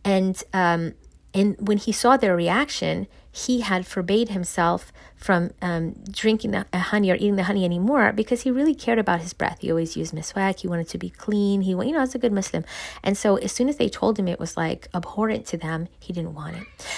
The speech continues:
And that's when the ayats of Quran came in Surah At-Tahrim,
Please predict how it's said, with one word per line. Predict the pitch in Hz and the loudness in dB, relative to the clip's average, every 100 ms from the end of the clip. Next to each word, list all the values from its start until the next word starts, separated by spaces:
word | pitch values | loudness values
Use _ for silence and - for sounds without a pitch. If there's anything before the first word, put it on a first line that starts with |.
| - | -2
And | 196 | 4
that's | 220 294 - | 6 6 4
when | |
the | 247 | 4
ayats | 202 214 208 | 4 0 -2
of | 190 | -6
Quran | - 185 185 190 | -2 0 0 0
came | - 190 | -2 0
in | 175 | 0
Surah | - 185 | 0 0
At-Tahrim, | 170 165 - - 214 214 | -2 -2 -4 -2 0 0